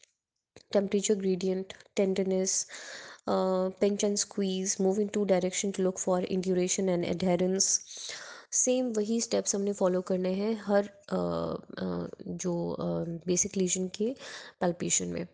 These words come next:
उसके बाद हम आ जाते हैं रेलेवेंट, अ,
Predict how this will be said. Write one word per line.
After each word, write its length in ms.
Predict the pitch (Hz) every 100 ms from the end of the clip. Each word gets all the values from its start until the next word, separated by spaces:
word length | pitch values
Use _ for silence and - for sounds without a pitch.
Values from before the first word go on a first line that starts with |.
| _ - - - - - - - - - _
उसके 260 | 285 285 302
बाद 280 | 247 233 240
हम 120 | 233
आ 60 | 214
जाते 260 | 208 202
हैं 60 | 220
रेलेवेंट, 540 | 196 185 196 240 254 - - -
अ, 60 | 196